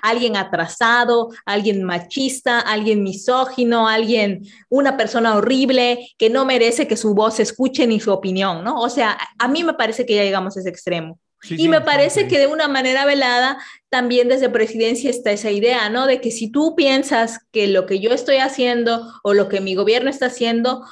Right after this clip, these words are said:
Speaker 1: no es necesariamente lo mejor, entonces tú eres prensa fifí, tú eres malo, tú estás en contra del avance del país, tú estás en contra de la cuarta transformación, tú estás en contra de los ideales cardenistas, o sea,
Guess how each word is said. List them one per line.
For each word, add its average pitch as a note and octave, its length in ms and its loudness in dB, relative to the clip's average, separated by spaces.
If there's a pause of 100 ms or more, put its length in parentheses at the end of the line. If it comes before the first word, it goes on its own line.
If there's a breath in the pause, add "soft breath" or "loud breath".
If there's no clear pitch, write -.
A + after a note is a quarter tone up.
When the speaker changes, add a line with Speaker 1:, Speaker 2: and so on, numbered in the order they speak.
(160 loud breath)
Speaker 1:
no C4+ 320 2
es C4+ 160 2
necesariamente A3+ 640 0
lo G3 140 0
mejor, A#3+ 400 -2
entonces A3 580 -2
tú D#4+ 140 2
eres D#4 240 0
prensa B3 260 0
fifí, G3+ 640 -8
tú D#4 140 2
eres C4 380 2
malo, F#3+ 440 2 (300 loud breath)
tú D#4+ 100 2
estás D4 320 0
en A3+ 180 -4
contra C#4+ 400 0
del A3+ 140 4
avance G#3+ 360 0
del G3 140 0
país, G3+ 400 -2
tú C4 80 0
estás C4 280 -2
en A#3 180 -6
contra D4 380 -2
de A#3+ 80 2
la G#3 120 -2
cuarta G3 480 -2 (220 loud breath)
transformación, G3+ 800 -2
tú C#4 60 2
estás D4+ 260 -2
en A#3 180 -2
contra D4 360 0
de B3 60 2
los A#3 200 0
ideales G#3 400 0
cardenistas, G3 800 -4
o G#3+ 80 -6
sea, G#3+ 240 -2